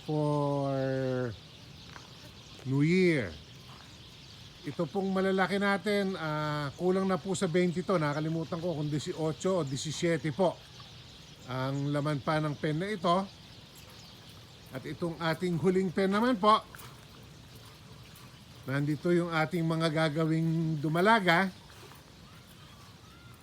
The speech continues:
Yan po sila. Walo po ang mga ito. Pero may isa po tayong aalisin. May isang manipis at maliit ang katawan.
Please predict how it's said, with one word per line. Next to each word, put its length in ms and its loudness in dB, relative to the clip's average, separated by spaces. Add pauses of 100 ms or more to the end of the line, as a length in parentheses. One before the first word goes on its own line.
(1040)
Yan 160 -6
po 160 -6
sila. 480 4 (1500)
Walo 320 4
po 240 2
ang 80 4
mga 240 4
ito. 320 6 (2000)
Pero 240 2
may 160 2
isa 160 -2
po 160 2
tayong 400 2
aalisin. 560 2
May 240 -2
isang 240 0
manipis 800 0 (480)
at 560 2
maliit 480 0
ang 160 -4
katawan. 560 2